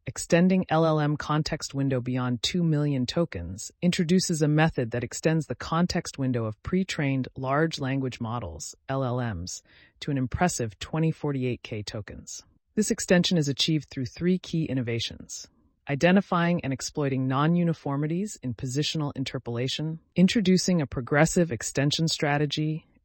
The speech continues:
and readjusting the model to recover short context window performance. The issue of plastic waste accumulating in farmers' fields and landfills due to the use of agricultural plastic is raising environmental concerns.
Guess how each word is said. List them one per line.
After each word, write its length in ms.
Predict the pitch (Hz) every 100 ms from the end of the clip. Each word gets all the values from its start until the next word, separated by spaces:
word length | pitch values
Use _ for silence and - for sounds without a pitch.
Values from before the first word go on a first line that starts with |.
| -
and 180 | 135 135
readjusting 720 | 175 233 208 180 165 180 160
the 60 | 147
model 380 | 139 139 151
to 160 | 151 -
recover 580 | 110 - - 151 160 165
short 400 | - - 160 -
context 580 | - 143 139 127 - -
window 260 | 120 117
performance. 840 | 113 - - 107 92 76 - - - _
The 100 | 165
issue 320 | 214 233 294 247
of 140 | -
plastic 520 | - 160 165 - -
waste 340 | 131 139 135 131
accumulating 760 | - 160 160 160 156 156 156
in 100 | 131
farmers' 460 | 110 135 135 131 -
fields 460 | - 135 135 131
and 120 | 123 120
landfills 680 | 127 139 - 147 143 143 -
due 160 | 147 147
to 100 | 135
the 100 | 120
use 360 | 123 151 160
of 100 | 117 -
agricultural 640 | 131 147 147 160 - 147
plastic 600 | - 156 147 - 160 - - - - _
is 160 | 139 135
raising 340 | 156 160 170
environmental 600 | 151 143 139 139 127 -
concerns. 840 | - 127 113 139 110 76 78 -